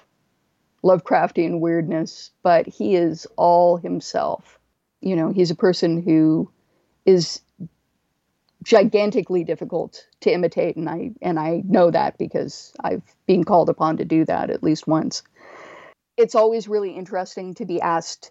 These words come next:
to do something for a tribute anthology, and I've been lucky enough to be, uh, asked to do that several times. I did one, uh, for Thomas Ligotti,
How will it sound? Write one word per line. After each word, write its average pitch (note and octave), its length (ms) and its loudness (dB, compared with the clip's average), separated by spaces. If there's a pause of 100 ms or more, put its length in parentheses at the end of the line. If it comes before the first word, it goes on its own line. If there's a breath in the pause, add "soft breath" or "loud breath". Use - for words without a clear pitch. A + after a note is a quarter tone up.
(120)
to D3+ 100 -4
do E3+ 180 -2
something E3 360 -2
for E3 160 -6
a D#3+ 60 -6
tribute E3 340 -4
anthology, D#3 800 -2
and F3 460 -2
I've E3+ 180 2
been E3+ 180 2
lucky E3 260 2
enough F#3+ 280 -2
to F3+ 100 -10
be, D3+ 500 0
uh, - 380 0
asked - 280 2
to F#3 60 -4
do D#3+ 160 0
that E3+ 200 2
several E3+ 300 -2
times. - 520 -4
I - 120 -2
did - 300 -4
one, D#3 480 -2
uh, E2+ 360 -2
for - 360 -2
Thomas - 340 -4
Ligotti, E3+ 540 2